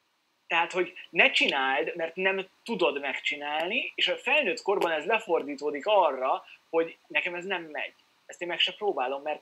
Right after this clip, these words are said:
ne, nem megy. És azért, mert gyerekkoromban volt valami, ami ezt beütötte, ezt a szöget a tudatalattimba, hogy figyelj, fölösleges vele próbálkozni, mert úgysem fog sikerülni.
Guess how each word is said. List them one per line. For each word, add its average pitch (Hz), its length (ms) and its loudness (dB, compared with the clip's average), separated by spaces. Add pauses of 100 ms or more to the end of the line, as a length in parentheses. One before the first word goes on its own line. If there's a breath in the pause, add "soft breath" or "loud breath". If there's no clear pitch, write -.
(160)
ne, 180 100 -2
nem 185 180 -2
megy. 123 380 -10 (480)
És 180 100 0
azért, 208 200 2
mert 165 140 -2
gyerekkoromban 151 540 0
volt 143 280 0
valami, 156 580 -2 (400 loud breath)
ami 180 340 0
ezt 190 440 0
beütötte, 147 680 0
ezt 131 180 -4
a 139 60 -8
szöget 139 480 -2 (360 loud breath)
a 143 180 -2
tudatalattimba, 139 920 -4
hogy 180 320 0
figyelj, 185 240 -2
fölösleges 160 480 -4
vele 143 140 -2
próbálkozni, 151 440 -2
mert - 140 -14
úgysem 139 340 -6
fog - 180 -14
sikerülni. - 680 -2